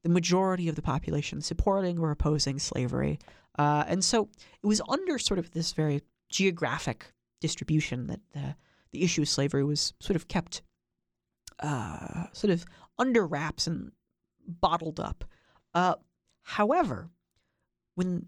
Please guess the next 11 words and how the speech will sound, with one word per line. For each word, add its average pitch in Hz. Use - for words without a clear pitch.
the 156
territory 202
of 156
Missouri 151
petitioned -
for -
statehood, 143
uh, 151
it 170
was 190
clear 302